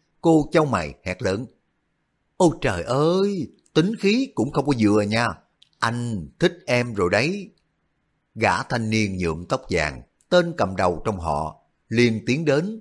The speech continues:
định đưa tay sờ vào đôi gò má xinh đẹp trắng hồng của Dương Tử Mi. Dương Tử Mi xoay người tránh được hành động sàm sỡ kia.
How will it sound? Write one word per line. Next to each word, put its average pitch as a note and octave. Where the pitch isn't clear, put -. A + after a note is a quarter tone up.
định G2+
đưa A#2
tay G#2
sờ B2+
vào G#2+
đôi D3+
gò F#2
má G2
xinh A#2
đẹp E2
trắng E3+
hồng F2+
của G#2
Dương G#2
Tử F2
Mi. F#2+
Dương C3
Tử E2+
Mi G2+
xoay F3
người F#2+
tránh D#3+
được G2+
hành G2
động F2+
sàm E2
sỡ -
kia. F2+